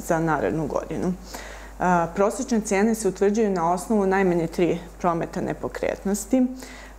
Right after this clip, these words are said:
uz naknadu u periodu od prvog oktobra godine koja prethodi tekućoj godini do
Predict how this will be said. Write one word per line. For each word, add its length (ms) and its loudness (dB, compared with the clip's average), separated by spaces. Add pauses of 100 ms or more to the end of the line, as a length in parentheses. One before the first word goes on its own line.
uz 320 2
naknadu 760 4
u 220 4 (100)
periodu 680 2
od 260 0 (100)
prvog 400 2 (180)
oktobra 520 0
godine 440 -2
koja 140 0
prethodi 480 0
tekućoj 540 0
godini 600 2
do 280 2